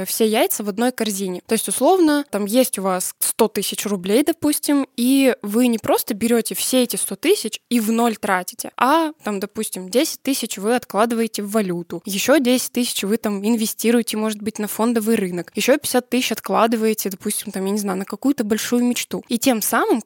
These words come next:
когда случаются какие-то неприятные ситуации, да, если, ну, давайте на деньгах, да, условно, если рубль падает, то как бы у вас есть валюта, которая наоборот растёт,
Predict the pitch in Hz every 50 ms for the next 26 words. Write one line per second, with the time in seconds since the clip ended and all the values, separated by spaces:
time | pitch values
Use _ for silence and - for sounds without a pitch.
0 | - 202 202 190 220 233 247 247 233 - - - 233 233 - 269 262 247 226 214
1 | - - - 202 - 220 208 - 214 220 220 - - 233 226 233 233 226 - 208
2 | 202 196 - - - - 220 214 262 359 453 - - - 208 202 185 202 214 254
3 | 285 269 226 202 220 214 - - 202 185 185 196 240 240 220 226 202 - - 196
4 | 202 202 202 202 - - 196 190 190 196 202 208 202 220 220 214 208 185 180 185
5 | 180 190 202 220 226 214 202 - - 196 185 190 190 190 - - 214 233 254 247
6 | 214 220 202 - - 226 311 440 359 233 214 208 - - 233 - 226 202 196 208
7 | 220 220 226 233 226 - 220 226 214 - - 190 208 214 226 262 247 - 208 -
8 | - - 214 202 208 214 214 214 214 208 202 226 233 214 202 - - 190 - -
9 | - 294 359 453 440